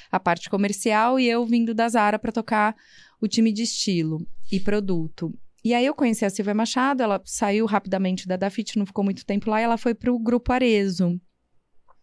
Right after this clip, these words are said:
E ela foi tocar a Arezzo como negócio, a Are-, a Arezzo toda. E aí ela, sei lá, ficou quatro meses na Arezzo, me ligou, falou, "Nega,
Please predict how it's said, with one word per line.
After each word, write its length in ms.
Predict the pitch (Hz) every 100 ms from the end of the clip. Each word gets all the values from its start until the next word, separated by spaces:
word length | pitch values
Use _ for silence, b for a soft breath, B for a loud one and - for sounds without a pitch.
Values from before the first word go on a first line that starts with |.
| - B B B B B -
E 80 |
ela 200 | 220 247
foi 180 | 247 254
tocar 640 | 247 277 - 233 233 285 -
a 80 | - 247 277
Arezzo 720 | 277 254 240 254 247 269 302 320 - _ _
como 220 | - 240
negócio, 640 | 262 269 226 185 175 - -
a 80 | 185 190
Are-, 240 | 196 202 -
a 80 | 185
Arezzo 360 | 180 196 220
toda. 400 | - 180 151 165 B B B B B B -
E 60 |
aí 100 | 233
ela, 160 | 302 370
sei 160 | - 262
lá, 120 | 185
ficou 200 | - 202 196
quatro 300 | 226 226 262
meses 280 | 247 214 214
na 100 | 208
Arezzo, 320 | 208 202 208
me 100 | 226
ligou, 300 | 226 214 220
falou, 720 | 220 - 208 196 185 180 175 175 - -
"Nega, 720 | 196 233 247 208 175 165 175